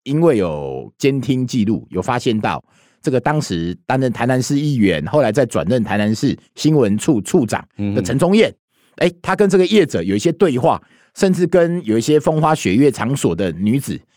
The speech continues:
Speaker 1: 有一些往来。
Speaker 2: 对。
Speaker 1: 所以他当然他就立案，立了一个贪污案啊。
Speaker 2: 嗯哼哼。
Speaker 1: 他就怀疑说你们这里可能有涉及行收贿，所以他在二零一四年，
Speaker 2: 对。
Speaker 1: 好，当时是新的检察长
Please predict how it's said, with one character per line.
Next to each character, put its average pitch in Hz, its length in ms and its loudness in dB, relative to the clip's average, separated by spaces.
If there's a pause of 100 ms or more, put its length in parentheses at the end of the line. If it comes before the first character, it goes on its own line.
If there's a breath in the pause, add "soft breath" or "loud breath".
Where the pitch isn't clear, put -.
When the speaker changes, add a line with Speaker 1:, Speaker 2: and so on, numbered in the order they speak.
(100)
Speaker 1:
有 110 100 -2
一 120 40 0
些 156 120 2
往 117 300 -2
来。 65 240 -10 (340 soft breath)
Speaker 2:
对。 117 160 0
Speaker 1:
所 180 80 4
以 214 100 2
他 185 160 -2
当 190 160 0
然 165 120 0
他 175 80 0
就 175 120 2 (100)
立 175 280 0
案， 170 240 0
立 180 140 -2
了 135 80 2
一 - 20 -2
个 139 100 -2
贪 143 240 -4
污 143 140 -2
案 135 260 2
啊。 113 80 -20 (120)
Speaker 2:
嗯 123 160 0
哼 139 100 0
哼。 135 40 -2
Speaker 1:
他 185 60 2
就 202 120 4
怀 151 200 0
疑 170 160 -2
说 180 240 2
你 113 140 -2
们 117 100 0
这 208 100 2
里 123 120 -2
可 95 120 -8
能 95 100 -4
有 95 120 -4
涉 143 200 2
及 85 340 -8
行 107 180 -4
收 143 220 0
贿， 147 240 -2 (360 soft breath)
所 196 180 4
以 185 60 0
他 170 200 -2
在 165 320 0
二 180 300 4
零 113 500 -2
一 156 300 -2
四 151 300 0
年， 78 360 -2 (160)
Speaker 2:
对。 80 240 -8
Speaker 1:
好， 104 220 -2 (200)
当 170 160 0
时 143 140 0
是 151 240 2
新 196 260 0
的 196 80 6
检 123 160 -2
察 98 140 -4
长 69 180 -4